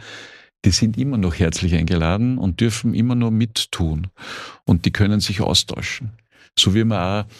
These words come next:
auch, äh, bei uns das machen mit unseren, äh, Karenz, äh, Damen, äh, wo wir sagen, die treffen sich auch in der Karenz. Mit den Kindern, mit den Babys, da treffen sie im,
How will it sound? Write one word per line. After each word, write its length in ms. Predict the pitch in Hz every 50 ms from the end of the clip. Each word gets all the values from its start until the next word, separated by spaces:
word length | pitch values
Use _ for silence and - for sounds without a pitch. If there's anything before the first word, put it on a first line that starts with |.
| - - - - -
auch, 160 | - - -
äh, 140 | - 92 90
bei 160 | 90 - 92
uns 220 | 92 104 117 117 -
das 180 | - 107 95
machen 480 | 95 92 98 104 95 - 120 113 110 104
mit 160 | 98 92 -
unseren, 600 | 104 98 98 90 - 98 95 95 92 95 98 95 -
äh, 420 | - - 92 90 90 87 87 87 87 98 107 -
Karenz, 540 | - 92 85 85 98 113 117 110 - - -
äh, 240 | - 90 92 95 87 90 - - _ - - 50 - - - - 57 - _ _
Damen, 580 | - 78 71 73 85 98 110 113 117 120 110 110 113 - - - - - _
äh, 240 | - - 107 104 107 95
wo 100 | 104 104
wir 120 | 110 107
sagen, 640 | 98 - 110 110 110 110 - - - - - - - - -
die 60 | 92
treffen 320 | 85 - 98 104 - - 123
sich 140 | 98 110 101
auch 120 | 101 98
in 100 | 110 104
der 80 | 104 92
Karenz. 640 | - - 98 92 110 113 110 95 104 - - - -
Mit 200 | - 95 85 -
den 80 | - -
Kindern, 360 | - - 110 117 123 131 113
mit 160 | 107 92 - -
den 100 | 90 -
Babys, 320 | 87 87 98 110 127 117
da 100 | 110 101
treffen 360 | - 87 90 92 - - 110
sie 200 | 101 - 104 101
im, 120 | 101 101